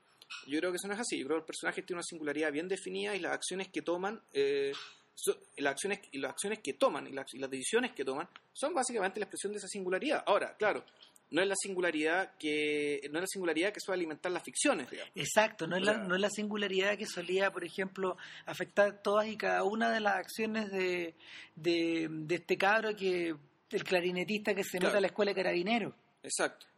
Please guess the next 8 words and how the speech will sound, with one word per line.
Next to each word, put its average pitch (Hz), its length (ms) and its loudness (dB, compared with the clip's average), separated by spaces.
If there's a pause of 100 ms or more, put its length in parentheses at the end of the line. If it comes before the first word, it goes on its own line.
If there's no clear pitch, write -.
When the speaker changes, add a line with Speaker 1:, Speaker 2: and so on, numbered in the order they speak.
(140)
Speaker 2:
Porque 170 260 -4
tú, - 220 -8 (120)
tú 220 80 -6
sentías 226 640 0
que, 190 480 2
si - 280 -4
bien, 202 520 0 (380)
eh, 185 280 2